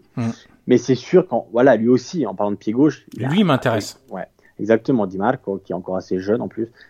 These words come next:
Speaker 2: c'est un joueur qui clairement aussi peut, peut rentrer dans le, de, le, dans le giron de la nationale. Et pour revenir à Luca Pellegrini, je suis d'accord avec toi, avec la, la Juve. Après, avec Alexandro, <laughs> dans, dans cette forme-là, c'est pas très compliqué. Mais, mais en tout cas, il a montré des choses intéressantes. Il l'avait déjà fait à Cagliari à l'époque.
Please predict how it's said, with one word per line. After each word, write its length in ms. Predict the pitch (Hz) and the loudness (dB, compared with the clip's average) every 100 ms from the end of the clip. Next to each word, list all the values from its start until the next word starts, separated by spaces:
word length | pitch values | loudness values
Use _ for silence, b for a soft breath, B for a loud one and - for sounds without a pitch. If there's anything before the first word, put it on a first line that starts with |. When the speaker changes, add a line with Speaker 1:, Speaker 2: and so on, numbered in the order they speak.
| b | b
Speaker 2:
c'est 160 | - | -4
un 120 | 95 95 | 0 2
joueur 280 | 107 127 | 6 4
qui 140 | 127 95 | 2 -10
clairement 360 | - 95 110 | -4 -2 0
aussi 280 | 110 - 113 | -2 -4 -10
peut, 260 | 104 110 104 | -4 0 0
peut 220 | - 120 | 2 4
rentrer 300 | 104 110 123 | 4 2 -2
dans 120 | 104 | -2
le, 180 | 98 95 | -2 -2
de, 120 | 95 | -2
le, 240 | 92 95 95 | -2 -4 -6
dans 100 | 98 | -8
le 120 | 92 | -8
giron 200 | 92 104 | -6 -4
de 60 | 101 | -4
la 60 | |
nationale. 380 | 98 - 131 131 - b b b | -6 -6 -2 -2 -4 b b b
Et 80 | 107 | 2
pour 140 | 113 | 6
revenir 160 | 123 127 | 6 6
à 20 | |
Luca 200 | 117 110 | 4 0
Pellegrini, 320 | 113 113 127 | 0 0 0
je 40 | - | -2
suis 60 | |
d'accord 180 | 101 101 | -4 -2
avec 140 | 101 | -2
toi, 140 | 95 110 | 0 0
avec 160 | 104 | 0
la, 120 | 98 95 | -4 -4
la 220 | 95 98 | 0 2
Juve. 340 | 120 135 113 - b b b b b - | 4 4 2 0 b b b b b -10
Après, 240 | - 127 | -2 4
avec 180 | 117 110 | 4 4
Alexandro, 520 | 110 - 120 110 123 | 2 2 0 2 2
<laughs> 0 | |
dans, 100 | 110 - | 2 -2
dans 140 | 123 - | -6 -2
cette 200 | 135 127 | -4 -2
forme-là, 400 | 139 123 127 135 | -2 0 2 0
c'est 140 | - | 0
pas 140 | - 120 | -2 -2
très 140 | 117 | -2
compliqué. 520 | 113 113 117 127 160 - B B B B | -6 -6 0 0 0 -4 B B B B
Mais, 200 | 117 117 | 0 2
mais 100 | 123 | 2
en 40 | 117 | -2
tout 120 | - | 2
cas, 100 | 160 | 4
il 60 | 131 | 4
a 40 | |
montré 220 | 117 127 | 4 -6
des 60 | 107 | -6
choses 80 | 113 | -6
intéressantes. 500 | 104 107 101 151 135 | -2 -2 -2 -4 -2
Il 40 | |
l'avait 160 | 101 95 | -4 -2
déjà 140 | 104 | -2
fait 120 | 98 98 | -2 -4
à 60 | |
Cagliari 460 | - 123 113 104 98 | -4 -2 -2 -6 -12
à 60 | |
l'époque. 440 | 95 92 123 123 | -14 -4 -2 -2